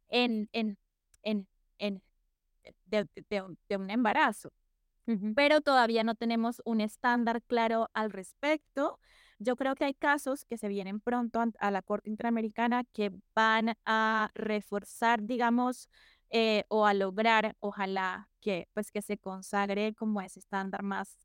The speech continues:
Speaker 1: eh, más claro, que se cristalice alrededor de la autonomía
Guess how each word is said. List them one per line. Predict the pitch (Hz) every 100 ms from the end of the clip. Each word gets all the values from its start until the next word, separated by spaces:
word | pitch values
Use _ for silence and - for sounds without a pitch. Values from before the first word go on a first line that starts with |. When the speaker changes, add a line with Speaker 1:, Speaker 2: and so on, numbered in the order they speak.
| _
Speaker 1:
eh, | 214 208 202 -
más | 214 196 202 - _
claro, | 240 226 233 226 226
que | 214
se | -
cristalice | - - 185 190 - 196
alrededor | 214 190 190 185 185
de | 190 202
la | 190
autonomía | 190 196 190 - 196 202